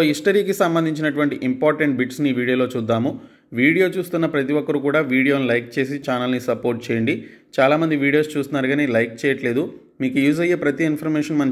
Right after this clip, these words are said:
ఛానల్ ద్వారా అందించడం జరుగుతుంది. కాబట్టి లైక్ చేసి మీ ఫ్రెండ్స్కి అయితే షేర్ చేయండి. ఫస్ట్ టైమ్ మన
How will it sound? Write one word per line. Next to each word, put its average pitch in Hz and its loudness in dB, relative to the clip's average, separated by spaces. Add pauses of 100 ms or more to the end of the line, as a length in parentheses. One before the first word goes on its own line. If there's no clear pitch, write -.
ఛానల్ 139 0
ద్వారా 139 2
అందించడం 131 0
జరుగుతుంది. 127 -2 (440)
కాబట్టి 135 2
లైక్ 127 4
చేసి 175 -2
మీ 156 -2
ఫ్రెండ్స్కి 135 -2
అయితే 143 0
షేర్ 123 -2
చేయండి. 117 0 (480)
ఫస్ట్ 151 -2
టైమ్ 190 4
మన 165 2